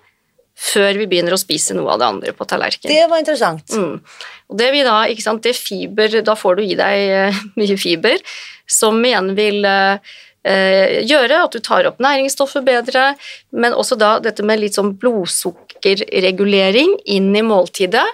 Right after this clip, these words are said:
Speaker 1: eh, blodsukkerregulering og metthetsregulering, eh, videre inn i måltidet. Så, så, og hvis du da i tillegg har eddik,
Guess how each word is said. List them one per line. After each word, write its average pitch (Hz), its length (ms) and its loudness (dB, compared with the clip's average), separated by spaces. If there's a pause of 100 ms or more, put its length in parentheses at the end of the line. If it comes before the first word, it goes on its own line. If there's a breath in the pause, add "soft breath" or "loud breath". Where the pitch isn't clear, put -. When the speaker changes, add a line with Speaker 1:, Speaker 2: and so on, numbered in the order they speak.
(340)
Speaker 1:
eh, 214 340 0
blodsukkerregulering 240 1120 0
og 254 120 0
metthetsregulering, 185 1300 0 (220)
eh, 202 120 0
videre 185 440 -2
inn 170 160 -4
i 170 60 -2
måltidet. 175 560 -2 (640 loud breath)
Så, - 200 0 (760)
så, 208 600 2 (800 loud breath)
og 233 80 2
hvis 247 140 2
du 277 80 0
da 220 160 2
i 233 40 -6
tillegg 202 300 -2
har 247 220 0
eddik, 302 440 0